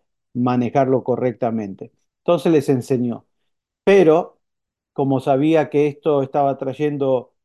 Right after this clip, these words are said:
problemas, el asunto de los dones espirituales, entonces el apóstol Pablo, luego de enseñarle de los dones, de los ministerios,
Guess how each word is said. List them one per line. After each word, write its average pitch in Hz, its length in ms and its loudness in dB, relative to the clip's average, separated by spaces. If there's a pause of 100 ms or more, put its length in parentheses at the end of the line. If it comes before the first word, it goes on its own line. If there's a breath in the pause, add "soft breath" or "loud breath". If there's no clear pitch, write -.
problemas, 131 800 0
el 120 160 -8
asunto 135 440 0
de 120 100 2
los 113 160 -2
dones 135 340 -2
espirituales, 127 720 -2 (640)
entonces 156 380 0
el 165 100 4
apóstol 160 460 -2
Pablo, 175 560 2 (180)
luego 147 460 2
de 127 80 -2
enseñarle 131 640 -4
de 117 120 -4
los 117 160 -8
dones, 143 520 -2
de 120 60 -6
los 117 140 -8
ministerios, 120 720 -4